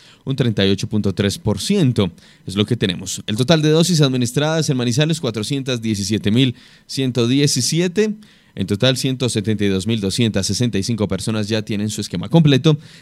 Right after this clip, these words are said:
de vacunación, de acuerdo con lo que nos dice la Alcaldía de Manizales a través de la Secretaría de Salud Pública.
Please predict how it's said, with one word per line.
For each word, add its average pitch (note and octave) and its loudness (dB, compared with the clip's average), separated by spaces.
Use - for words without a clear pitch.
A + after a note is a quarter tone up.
de D3 0
vacunación, E3 0
de C#3+ 2
acuerdo B2 0
con B2 -2
lo F#2+ 0
que G2+ -4
nos F#2+ -4
dice A#2 2
la G#2+ 0
Alcaldía A2 2
de G#2 2
Manizales G#2 2
a A2+ 0
través G2+ 0
de A2 -2
la G2+ -2
Secretaría G#2+ -2
de B2+ 0
Salud A2 2
Pública. - -4